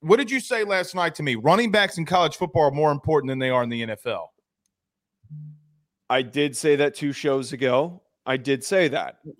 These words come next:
Speaker 1: Damn, it's like I'm an, uh, I'm an attorney and using your own
Speaker 2: But
Speaker 1: words against you in the court of law, so help me God.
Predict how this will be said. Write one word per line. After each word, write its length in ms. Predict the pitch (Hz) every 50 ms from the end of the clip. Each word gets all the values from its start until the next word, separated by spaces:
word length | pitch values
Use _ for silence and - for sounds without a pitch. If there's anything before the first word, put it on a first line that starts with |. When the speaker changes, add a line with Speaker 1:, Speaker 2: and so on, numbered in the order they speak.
| 160
Speaker 1:
Damn, 320 | 143 175 208 226 196 165 156
it's 160 | 156 - -
like 160 | 208 208 208
I'm 100 | 190 175
an, 80 | 156 143
uh, 80 | 135 123 - - _
I'm 360 | 143 147 160 - 147 147 147 151
an 80 | 139
attorney 540 | 127 120 110 - - 208 226 240 220 180 143
and 160 | 127 127 135
using 320 | 156 202 214 170 160 156 143
your 160 | 139 147 160
own 80 | 175
Speaker 2:
But 180 | 220 226 214 202
Speaker 1:
words 300 | - - - - - 135
against 280 | 127 147 208 226 - -
you 40 | 156
in 60 | 143
the 80 | 131 131
court 240 | - - 226 220 180
of 120 | 147 143
law, 240 | 165 202 220 196 151
so 160 | - - 156 147
help 180 | 165 185 180 180
me 120 | 170 147
God. 360 | 143 175 220 208 139 85 71